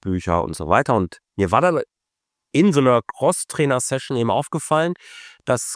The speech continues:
ganz, ganz viele sehr, sehr erfolgreiche Menschen, äh, eine Gemeinsamkeit haben und das ist dieses saubere Denken.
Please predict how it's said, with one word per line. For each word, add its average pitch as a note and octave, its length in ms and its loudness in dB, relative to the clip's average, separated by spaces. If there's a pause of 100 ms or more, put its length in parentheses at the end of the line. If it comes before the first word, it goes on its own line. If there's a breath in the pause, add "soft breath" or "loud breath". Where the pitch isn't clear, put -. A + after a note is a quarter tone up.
ganz, C3 260 2
ganz - 340 -2 (100)
viele E3+ 680 0
sehr, B2+ 300 2
sehr A#2+ 140 4
erfolgreiche A2+ 760 0
Menschen, D3+ 680 0 (720 soft breath)
äh, B2+ 380 4 (300)
eine C3+ 340 0
Gemeinsamkeit A2 1400 0
haben A#2+ 380 2
und G#2+ 80 -2
das G2+ 140 -4
ist - 120 -12
dieses F#2+ 240 -4
saubere G2 360 2
Denken. F2+ 360 -2